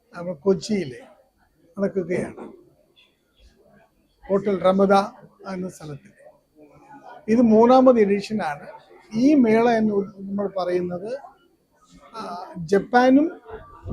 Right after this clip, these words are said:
ഇന്ത്യ, specifically കേരളത്തിൻ്റെ ഇൻഡസ്ട്രിയൽ ക്ലൈമറ്റ്, കൾച്ചറലും കൂടി എക്സിബിറ്റ് ചെയ്യുന്ന ഒരു മേളയാണ്. അപ്പോൾ ഇതിലെ ജപ്പാനിൽ നിന്ന് നാൽപതോളം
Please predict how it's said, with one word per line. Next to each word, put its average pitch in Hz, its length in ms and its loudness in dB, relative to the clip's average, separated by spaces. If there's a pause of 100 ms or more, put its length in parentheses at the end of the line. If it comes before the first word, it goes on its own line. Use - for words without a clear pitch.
(200)
ഇന്ത്യ, 254 380 4 (180)
specifically 254 680 -2 (100)
കേരളത്തിൻ്റെ 220 720 -2 (720)
ഇൻഡസ്ട്രിയൽ 247 560 2
ക്ലൈമറ്റ്, 190 680 -4 (600)
കൾച്ചറലും 240 680 0
കൂടി 185 420 -6 (960)
എക്സിബിറ്റ് 240 600 -2
ചെയ്യുന്ന 196 400 0
ഒരു 202 160 2
മേളയാണ്. 208 640 2 (640)
അപ്പോൾ 180 140 0
ഇതിലെ 233 400 2 (640)
ജപ്പാനിൽ 208 500 0
നിന്ന് 226 300 -4 (420)
നാൽപതോളം 202 840 2